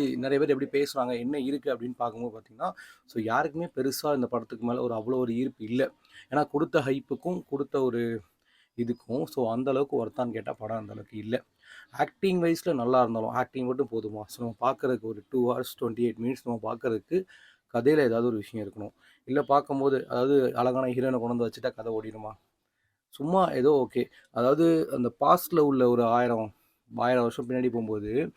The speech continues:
அந்த ஆயிரம் வருஷம் தான் படம் ஃபுல்லா வருது. இதுக்கு எதுக்கு ஸ்டார்டிங்ல ஒரு கதை, லாஸ்ட்ல அதை முடிக்கிறதுக்கு ஒரு கதை? So எதுக்கு இந்த மாதிரி வச்சாங்க அப்படின்றது புரியல. ஒண்ணு அதை மட்டுமே ஃபுல்லா காட்டி கதையை வேற மாதிரி எடுத்துக்கலாம். So அது நமக்கு சொல்ல தேவையில்ல. But என்னன்னா கொஞ்சம் வித்தியாசமா எடுத்துக்கலாம்.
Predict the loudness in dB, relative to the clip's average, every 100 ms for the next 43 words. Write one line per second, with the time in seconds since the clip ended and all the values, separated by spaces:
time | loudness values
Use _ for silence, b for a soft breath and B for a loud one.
0 | b b b b -8 0 8 10 12 10
1 | 6 4 0 4 4 4 4 4 4 0
2 | -4 -8 -6 0 0 0 2 4 4 2
3 | 4 2 0 -2 -2 -4 b b 2 4
4 | 6 4 4 4 2 2 2 4 2 2
5 | 2 2 0 B B -6 2 4 4 4
6 | 4 4 4 2 0 2 2 2 0 -2
7 | -6 -8 -4 -4 -4 -8 -4 -2 -2 -2
8 | 0 0 0 -6 -2 0 0 -2 -6 -4
9 | -4 -2 -4 -4 -2 -4 -6 -12 -14 -12
10 | -12 -14 B B B B -6 -4 0 -2
11 | -2 -2 -2 0 2 2 0 -2 -2 -2
12 | -2 0 0 2 4 4 2 0 0 0
13 | 0 -2